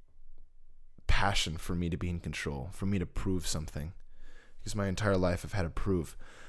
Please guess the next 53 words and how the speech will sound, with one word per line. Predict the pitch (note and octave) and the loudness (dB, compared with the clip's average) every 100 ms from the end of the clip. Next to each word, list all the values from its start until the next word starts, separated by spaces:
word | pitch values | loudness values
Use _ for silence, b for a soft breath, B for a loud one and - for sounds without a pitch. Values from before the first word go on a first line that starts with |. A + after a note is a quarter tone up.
| B | B
But | - G#2 | 2 8
what | A2 | 8
I | |
didn't | G#2+ G#2+ G2 | 8 4 2
realize, | G#2 G#2+ G2+ F#2+ | 4 8 8 8
and | G#2 | 6
what | G#2 | 6
I | G2+ | 6
realized | G2 A2 A2+ G2+ G2 | 6 6 8 6 4
in | |
that | F2 - | 0 0
moment | G2 G#2+ G2+ - | 2 2 2 0
when | F#2+ | 0
I | |
got | F2 - | 0 -2
encountered | F#2+ G2+ G2+ | 0 0 2
the | E2+ F#2+ | 2 2
Lord, | F#2+ F2 | 4 2
and | E2+ - - F#2 | -2 -6 -6 -2
I | |
realized | F#2 F#2 G2 | 0 2 0
that | F#2 | 0
his | G2 F#2 | 0 2
love | F#2+ F#2 | 2 2
for | F2+ | 0
me | F2 F2 F2 E2+ B B B B B | 2 2 2 -2 B B B B B
is | F#2 - | -2 4
the, | - - | 6 6
the | F#2+ | 4
thing | G#2+ F2+ | 2 2
that's | - | 2
gonna | F2+ F2 | 2 2
get | - | 2
me | E2+ | 0
through. | - E2+ E2+ E2+ - | 2 4 4 2 0
Because | G#2 B2 A2+ - | 4 6 6 4
as | G#2+ - | 6 8
soon | C3 | 8
as | B2 A2+ | 8 6
he | |
showed | G#2+ A2+ | 4 4
me | A2 | 8
that, | A#2 A#2 - | 8 8 6
like, | E2+ - - | 0 0 0
all | F2 | 2
my | F2 E2+ | 4 2
pain | E2 F2+ E2+ E2+ | 4 4 4 2
just | E2 E2 - - | 0 -2 -4 -4
left. | A#1+ - - | -4 -4 -6
It | - - - - - G2 | -8 -8 -8 -4 2 2
was | |
wild, | F2+ E2 D2 D2 | 4 2 0 -2
supernatural. | - F#2+ F2 D#2 - D#2+ | -2 0 0 0 0 -2